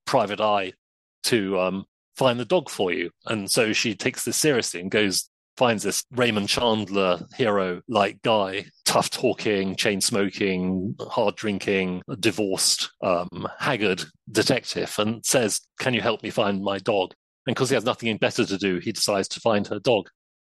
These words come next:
And the story is told in alternate chapters between her and him. And quite quickly, it becomes clear that, um, it was a really bad mistake to take on her, <laughs> her case. And the dog has disappeared for very, very complicated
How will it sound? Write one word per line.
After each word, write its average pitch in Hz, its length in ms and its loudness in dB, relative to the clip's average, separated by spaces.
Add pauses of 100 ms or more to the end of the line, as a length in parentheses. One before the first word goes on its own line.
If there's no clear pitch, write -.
(140)
And 110 400 0
the 127 80 -4
story 135 240 2
is 110 80 -2
told 120 240 0
in 120 80 0
alternate 120 420 -2
chapters - 460 -2
between 104 400 -4
her 107 300 2
and 92 120 -6
him. 95 440 -4
And 110 380 -2 (380)
quite 151 200 2
quickly, - 320 -2
it 104 100 -6
becomes 110 340 0
clear 107 400 0
that, 92 320 -8
um, 95 300 0 (240)
it - 180 2 (220)
was 101 180 0
a 95 60 0
really 101 300 2
bad 98 320 0
mistake 95 340 -2
to - 100 -6
take 104 200 2
on 95 140 -2
her, 101 120 0 (180)
<laughs> - 20 -10 (240)
her 127 180 2
case. - 480 0 (160)
And 107 300 2
the 107 320 -4
dog 135 260 4
has 107 120 -4
disappeared - 540 2
for 104 100 -8
very, 120 260 2
very 104 240 0
complicated 104 640 -2